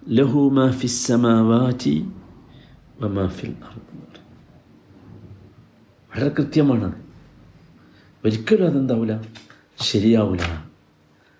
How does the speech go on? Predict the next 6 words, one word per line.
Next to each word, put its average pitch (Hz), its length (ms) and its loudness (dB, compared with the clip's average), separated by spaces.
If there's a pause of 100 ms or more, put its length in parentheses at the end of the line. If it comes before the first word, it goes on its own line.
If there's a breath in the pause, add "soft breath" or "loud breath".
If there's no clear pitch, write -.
(160 soft breath)
അങ്ങനെ 147 260 2
ശരിയാവുക 151 720 2 (460)
എന്നത് 117 340 2 (160)
ഒരിക്കലും 113 460 0 (540 loud breath)
നടക്കുന്നതല്ല. 95 840 -2 (2000 soft breath)
സുബ്ഹാനല്ലാഹ്, 95 800 0